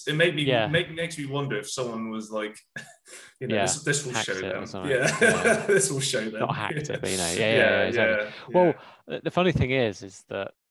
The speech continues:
Speaker 2: I mean, I don't know about you, but, like, I, I think there is a sort of a sense that London is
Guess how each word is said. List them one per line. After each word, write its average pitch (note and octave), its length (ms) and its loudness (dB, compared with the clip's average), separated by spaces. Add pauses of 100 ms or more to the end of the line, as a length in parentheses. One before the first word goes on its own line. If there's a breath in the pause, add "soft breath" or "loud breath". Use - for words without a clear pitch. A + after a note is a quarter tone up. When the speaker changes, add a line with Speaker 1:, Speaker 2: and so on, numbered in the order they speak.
Speaker 2:
I - 60 0
mean, C3 80 6
I C#3 40 6
don't D3 100 4
know C3 60 6
about G#2 180 4
you, G2+ 260 -2
but, A2 120 -4
like, A2 180 -2
I, B2+ 100 -2 (120)
I B2 100 2
think E3+ 160 -2
there C#3 100 4
is A#2 140 2
a G#2+ 120 4
sort A2+ 200 0
of G#2 80 -4
a G#2+ 120 -2
sense G2+ 340 0
that - 180 -6
London G2 300 -2
is F#2+ 200 -4